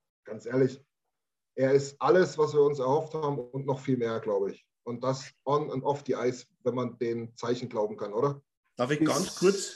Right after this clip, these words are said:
Speaker 2: weil Nick hat, hat, Nick seine Hot, Sisi, Hyman, Kane, also ziemlich ähnlich. Äh, Nick,
Speaker 1: Ja.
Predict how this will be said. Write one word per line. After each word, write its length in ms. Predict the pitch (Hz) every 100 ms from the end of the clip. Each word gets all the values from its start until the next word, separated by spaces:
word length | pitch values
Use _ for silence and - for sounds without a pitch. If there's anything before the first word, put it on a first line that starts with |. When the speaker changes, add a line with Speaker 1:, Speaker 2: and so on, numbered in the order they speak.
| -
Speaker 2:
weil 140 | 127 143
Nick 240 | 196 -
hat, 400 | 196 185 - - _
hat, 200 | 143 156 - _ _ -
Nick 220 | 147 196
seine 280 | - 185 156
Hot, 340 | 156 - - -
Sisi, 520 | - 185 220 214 220
Hyman, 460 | 156 143 180 185 151
Kane, 400 | 151 170 202 - - - _ _
also 420 | 131 151 151 - - _ _ _ _ _
ziemlich 460 | - - 233 247 147
ähnlich. 440 | 147 180 196 - - _ _ _ _ _
Äh, 240 | 143 147 147
Nick, 460 | 143 214 240 - -
Speaker 1:
Ja. 160 | 107